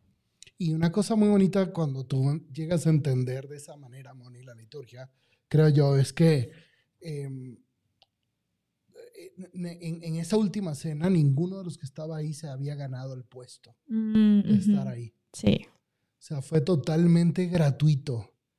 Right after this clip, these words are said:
Speaker 1: Fue una, una invita-, una llamada de Dios inmerecida,
Speaker 2: <laughs> Literal.
Speaker 1: ¿no? Ninguno de esos, ni siquiera se esperaba lo que iba a suceder ahí,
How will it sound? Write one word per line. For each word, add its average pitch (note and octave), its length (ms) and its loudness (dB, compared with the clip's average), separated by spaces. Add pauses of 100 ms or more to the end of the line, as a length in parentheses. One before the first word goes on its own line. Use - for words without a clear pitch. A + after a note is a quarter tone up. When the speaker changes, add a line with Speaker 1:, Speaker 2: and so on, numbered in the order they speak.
(160)
Speaker 1:
Fue E3 200 -12
una, E3 280 -4
una E3 180 4
invita-, E3 380 0
una E3+ 220 -2
llamada D#3 520 4
de D3 140 6
Dios D3+ 380 2 (520)
inmerecida, E3+ 960 4 (220)
Speaker 2:
<laughs> - 180 -10
Literal. G3+ 600 6
Speaker 1:
¿no? F#3+ 400 -10
Ninguno D#3+ 680 2
de F#3+ 100 6
esos, F#3 400 0 (520)
ni E3+ 180 4
siquiera F#3+ 360 0
se G#3+ 120 -4
esperaba F3+ 800 2
lo E3 180 2
que D3+ 100 -8
iba E3+ 120 -2
a E3 40 0
suceder D3 460 -2
ahí, E3 400 0